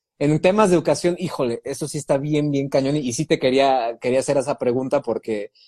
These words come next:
porque falta esa perspectiva, ¿no? Del profesor, tú lo dices, o sea, yo,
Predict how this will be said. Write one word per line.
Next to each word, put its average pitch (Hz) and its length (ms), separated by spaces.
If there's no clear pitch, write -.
porque 123 220
falta 147 240
esa 185 180
perspectiva, 143 600
¿no? 139 100
Del 175 140
profesor, 120 440
tú 190 140
lo 190 140
dices, 180 340
o 135 60
sea, 123 100
yo, 143 220